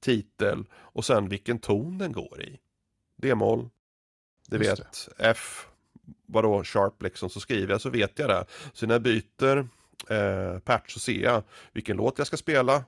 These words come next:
Speaker 1: och vilken tonart den går i. På det sättet så talar jag om för mig själv att okej, nu kommer den här låten. Eh, väldigt, väldigt enkla saker då. Eh,
Speaker 2: Mm.
Speaker 1: som <laughs> hjälper till, eh, på scen. För man,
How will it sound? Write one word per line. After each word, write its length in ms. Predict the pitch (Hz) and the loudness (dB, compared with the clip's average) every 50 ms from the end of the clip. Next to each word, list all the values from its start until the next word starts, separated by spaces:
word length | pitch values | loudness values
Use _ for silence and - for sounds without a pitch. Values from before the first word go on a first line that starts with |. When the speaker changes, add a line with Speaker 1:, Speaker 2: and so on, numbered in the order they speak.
| - - _ | -10 -14 _
Speaker 1:
och 100 | - 113 | -8 -8
vilken 180 | 113 - 127 117 | -6 -6 -6 -6
tonart 380 | - 127 90 87 95 104 - | -6 -8 -4 -4 -4 -4 -4
den 120 | - 160 113 | -6 -8 -8
går 220 | - - - - | -8 -10 -8 -8
i. 140 | 92 101 101 - - - - _ _ | -8 -10 -10 -14 -20 -20 -20 _ _
På 100 | - 110 | 4 6
det 140 | 113 123 117 | 6 6 6
sättet 200 | - 113 - - | 4 -2 -2 -2
så 80 | 107 | -8
talar 240 | - - 117 107 101 | -4 -2 -2 0 0
jag 80 | 95 92 | 0 0
om 140 | 104 107 110 | -2 -4 -6
för 80 | 110 | -6
mig 120 | 110 110 101 | -6 -6 -6
själv 300 | - - - - - - | -4 -6 -6 -6 -6 -10
att 100 | - - - | -10 -10 -12
okej, 220 | - - 101 95 | -10 -8 -8 -8
nu 80 | 92 95 | -8 -8
kommer 260 | - 95 98 90 87 | -8 -8 -6 -6 -6
den 120 | 95 90 | -8 -6
här 120 | 92 90 85 | -8 -8 -8
låten. 480 | - - - - _ - - - 95 _ _ _ - | -10 -14 -16 -16 _ -16 -16 -16 -18 _ _ _ -12
Eh, 400 | 95 95 92 92 92 90 95 98 - _ - - - - - _ | -10 -8 -8 -8 -8 -10 -10 -12 -14 _ -20 -20 -20 -20 0 _
väldigt, 220 | 123 139 120 104 | 4 4 6 6
väldigt 260 | 123 113 101 90 - | 4 2 2 0 -2
enkla 480 | 104 104 95 - - _ _ 117 101 95 - _ _ _ _ _ _ | -4 -4 -4 -6 -14 _ _ -2 -2 -2 -4 _ _ _ _ _ _
saker 480 | - - - 110 98 98 - - 101 | -14 -8 -6 -6 -6 -8 -8 -12 -10
då. 160 | 101 - 98 98 95 - _ _ - - | -10 -10 -12 -14 -18 -20 _ _ -8 -6
Eh, 280 | 95 90 90 90 87 85 | -6 -4 -4 -4 -4 -4
Speaker 2:
Mm. 120 | 85 95 95 92 - _ _ _ _ - _ _ _ | -4 -6 -8 -12 -16 _ _ _ _ -20 _ _ _
Speaker 1:
som 280 | - - 120 113 107 95 113 - | -2 -2 -2 -2 -2 -6 -6 -8
<laughs> 100 | - - | 0 2
hjälper 260 | 190 - - - - | 2 2 2 -2 -4
till, 400 | - - 110 123 151 123 98 - - - - - - - - - | -2 0 0 0 0 0 -2 -4 -8 -18 -20 -20 -20 -18 -2 4
eh, 200 | 120 120 117 113 | 6 8 8 8
på 100 | - 135 | 6 2
scen. 340 | - - 151 147 110 101 92 | 0 0 2 2 2 2 0
För 80 | 113 | 0
man, 200 | 120 135 131 127 | 4 4 4 4